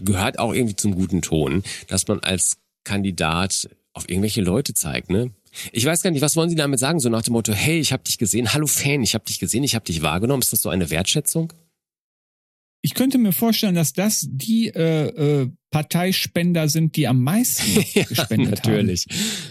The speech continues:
Speaker 1: Ja.
Speaker 2: Um sie zu beruhigen.
Speaker 1: Ja.
Speaker 2: „Er sieht mich.“
Speaker 1: Ja.
Speaker 2: Mhm. Aber es ist doch Wahnsinn, ne? Ich meine, der war ja, der war doch fast vier Jahre weg.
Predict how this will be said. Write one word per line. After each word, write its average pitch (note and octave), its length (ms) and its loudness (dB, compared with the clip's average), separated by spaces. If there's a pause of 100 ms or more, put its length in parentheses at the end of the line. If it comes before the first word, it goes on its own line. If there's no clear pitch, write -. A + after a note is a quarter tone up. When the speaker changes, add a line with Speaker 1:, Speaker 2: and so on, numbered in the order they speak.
(120)
Speaker 1:
Ja. G2 220 -2 (100)
Speaker 2:
Um D#3 180 2
sie D3+ 160 2
zu - 180 0
beruhigen. D#3 540 2
Speaker 1:
Ja. A2 100 0
Speaker 2:
„Er C3+ 120 2
sieht E3 300 0
mich.“ - 360 -2
Speaker 1:
Ja. E2+ 160 -8 (320)
Speaker 2:
Mhm. B2+ 320 -8 (340)
Aber E3+ 160 0
es E3 80 0
ist A3 160 -2
doch E3+ 140 0
Wahnsinn, D#3+ 440 2
ne? D#3+ 160 2 (260)
Ich - 80 -12
meine, G3 280 0 (320)
der F3+ 120 2
war G#3 100 2
ja, A3+ 120 0
der F#3 220 0
war G#3+ 120 2
doch A3+ 100 2
fast A3 280 0
vier C4+ 300 0
Jahre A3 540 2 (680)
weg. G#3 440 -4